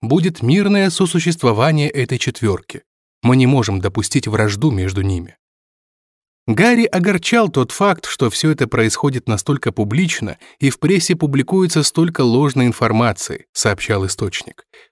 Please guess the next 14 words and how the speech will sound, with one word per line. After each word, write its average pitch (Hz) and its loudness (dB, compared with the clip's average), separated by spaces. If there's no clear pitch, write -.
Были 160 2
моменты, 170 2
когда 143 0
люди, 156 2
работавшие 135 0
с - -2
Уильямом, 135 2
делали 160 2
всё, 175 2
чтобы 147 -2
тот 180 0
выглядел 156 2
наилучшим 135 2
образом, 95 -2